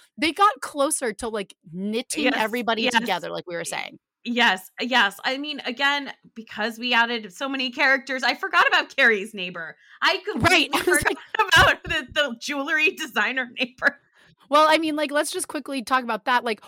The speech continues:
Speaker 1: why did she need to get robbed? I, I wrote, "'Cause
Speaker 2: The
Speaker 1: grief?"
Speaker 2: weirdest, the
Speaker 1: I, like,
Speaker 2: weirdest
Speaker 1: really did not understand that. That was like getting robbed in slow motion. And as
Speaker 2: It
Speaker 1: somebody who's
Speaker 2: was <laughs>
Speaker 1: unfortunately been robbed literally at gunpoint, it does, it doesn't go like, it's,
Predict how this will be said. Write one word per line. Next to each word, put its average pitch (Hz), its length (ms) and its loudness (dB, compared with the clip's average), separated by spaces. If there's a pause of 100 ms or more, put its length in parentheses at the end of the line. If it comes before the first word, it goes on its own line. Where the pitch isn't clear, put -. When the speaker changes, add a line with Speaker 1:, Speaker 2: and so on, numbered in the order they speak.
Speaker 1:
why 302 460 2
did 302 140 -6
she - 200 -4
need 311 220 -2
to 339 100 -4
get 254 200 -2
robbed? 233 560 0 (120)
I, 262 240 6
I - 20 6
wrote, 330 240 4
"'Cause 277 220 2
Speaker 2:
The 370 100 4
Speaker 1:
grief?" 202 260 0
Speaker 2:
weirdest, 453 540 -2 (380)
the 285 100 -2
Speaker 1:
I, - 20 2
like, 285 160 6
Speaker 2:
weirdest 392 280 6
Speaker 1:
really 285 180 2
did 240 160 -2
not 214 160 0
understand 196 480 -4
that. 185 140 -4 (220)
That 359 180 6
was 508 100 4 (100)
like 320 120 -4
getting 302 320 0
robbed 214 320 4
in 254 100 -4
slow 214 220 -4
motion. 202 340 -6
And 208 180 -4
as 226 140 0
Speaker 2:
It - 40 -2
Speaker 1:
somebody 359 260 0
who's 320 140 -4
Speaker 2:
was - 20 -6
<laughs> 247 160 -2
Speaker 1:
unfortunately 277 680 0
been 233 300 -4
robbed 202 300 4
literally 262 560 -4
at 196 160 -4
gunpoint, 233 520 -2 (520)
it 311 140 -2
does, 539 260 4
it 320 140 -2
doesn't 403 360 2
go 233 420 2
like, 196 360 -2
it's, - 180 -4